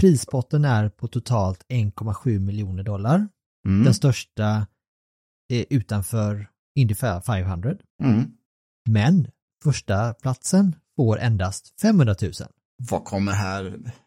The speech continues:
Speaker 2: miljonpriset ifrån då? Ja.
Speaker 1: De har säkert räddat hem det på något sätt genom att säga att, ja, men prispotten ligger på över en miljon. Så att
Speaker 2: Jo,
Speaker 1: det,
Speaker 2: precis.
Speaker 1: det stämmer ju så här. Men jag, jag har, jag kan ge mig, nästan ta gift på att de har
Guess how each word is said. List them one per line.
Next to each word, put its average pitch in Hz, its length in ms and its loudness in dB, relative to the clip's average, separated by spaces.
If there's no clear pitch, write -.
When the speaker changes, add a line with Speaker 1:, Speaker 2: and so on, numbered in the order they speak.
Speaker 2:
miljonpriset 117 1500 -4
ifrån 101 340 -6
då? 71 140 -10
Ja. 113 320 -4
Speaker 1:
De 120 120 4
har 120 80 4
säkert 120 200 0
räddat 113 280 -2
hem 87 220 0
det 95 80 -4
på 107 100 -4
något 101 100 0
sätt 98 200 -8
genom 92 180 -6
att 85 80 -8
säga 92 120 -6
att, - 80 -14
ja, 85 140 -10
men 95 400 -6
prispotten 131 600 0
ligger 101 200 0
på 90 180 -6
över 82 260 -10
en 71 200 -12
miljon. - 340 -16
Så - 140 -12
att 107 80 -8
Speaker 2:
Jo, 107 280 2
Speaker 1:
det, 98 80 -8
Speaker 2:
precis. 156 220 4
Speaker 1:
det 180 180 2
stämmer 80 280 -2
ju 92 160 -2
så 107 100 -4
här. - 200 -10
Men 120 220 4
jag, - 200 -8
jag 135 220 -2
har, 175 260 -4
jag 160 180 -4
kan 247 140 -2
ge 220 140 -2
mig, 190 480 -4
nästan 175 200 2
ta 175 120 2
gift 196 420 -2
på 147 80 2
att 139 140 0
de 139 160 2
har 147 460 -2